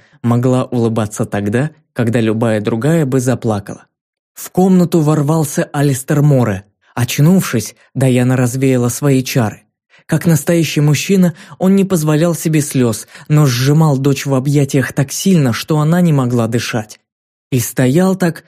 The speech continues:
словно став с ней единым целым несколько долгих, тягучих, что патока минут. Гладил по волосам,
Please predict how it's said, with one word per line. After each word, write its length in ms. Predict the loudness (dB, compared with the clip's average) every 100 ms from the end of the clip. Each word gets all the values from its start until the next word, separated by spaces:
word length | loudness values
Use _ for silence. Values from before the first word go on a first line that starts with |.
| _
словно 500 | -14 0 2 4 2
став 340 | 0 -2 -4 -4
с 140 | -2
ней 140 | 2 4
единым 540 | 2 2 2 2 0
целым 480 | 0 2 2 2 2
несколько 600 | 2 2 0 -2 0 -2
долгих, 640 | 0 2 2 2 -2 -4 -18 -20 _
тягучих, 680 | -2 0 2 2 0 -4 -4
что 260 | -4 -4
патока 460 | -2 -4 -4 -2 0
минут. 440 | 0 0 -2 -6 _ _ _ -6
Гладил 540 | 0 2 2 2 0
по 140 | 0 0
волосам, 600 | 0 -2 -2 0 0